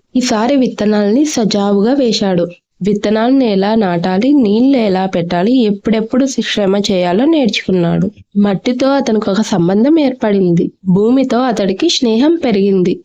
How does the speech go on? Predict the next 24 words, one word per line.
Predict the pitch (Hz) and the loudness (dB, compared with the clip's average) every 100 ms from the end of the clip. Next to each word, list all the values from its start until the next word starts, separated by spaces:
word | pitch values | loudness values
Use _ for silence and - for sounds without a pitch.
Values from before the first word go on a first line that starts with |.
| 214 | -2
ఋతువులు | 220 226 294 302 | 0 2 2 4
మారాయి, | 339 247 196 196 185 180 - _ _ - | 4 2 0 0 0 0 -2 _ _ -6
మబ్బులు | 196 190 185 233 285 | -2 0 0 0 0
కమ్ముకున్నాయి, | 233 180 185 185 180 180 185 | 0 0 0 0 0 0 -2
వర్షాలు | 185 180 170 214 226 302 | -2 -2 -2 -2 0 0
కురిశాయి. | 277 190 - 170 175 202 _ - | -2 -4 -2 -2 0 -2 _ -4
మొదటిసారి | 196 196 226 269 277 262 294 | -2 0 -2 -2 0 0 2
రైతు | 277 214 226 247 | 0 0 0 -2
తన | 247 226 | -2 -4
పొలాన్ని | 196 190 180 185 208 226 - | -2 -2 -2 0 0 0 -2
చూస్తూ | 185 - 302 330 | -4 -2 0 2
నిజమైన | 226 185 202 220 262 285 | 2 0 0 2 2 0
సంతోషాన్ని | 277 202 202 208 - 185 277 | 0 -2 -2 -2 -2 0 0
పొందాడు. | 302 277 220 185 175 | 0 0 2 0 -2
పచ్చని | - _ - 175 - 233 247 | -6 _ -8 -8 -4 -2 -2
పంట | 262 196 196 | 0 -2 0
పొలాలు | 220 196 190 175 170 - | -2 -2 0 0 0 -2
అతనికి | 190 196 190 269 | -2 0 0 -2
కనుల | 269 196 202 226 | -2 0 0 0
పండగగా | 226 175 180 170 226 | 0 0 0 0 0
మారాయి. | 294 240 185 165 160 240 - | 2 2 0 0 -2 -2 -2
ప్రజలొచ్చి | 208 214 214 190 - 277 | -2 0 0 -2 -2 -2
అతన్ని | 269 226 285 | 0 2 2
మెచ్చుకున్నారు. | 370 339 - - 254 226 190 180 | 2 0 -2 -2 0 2 0 -2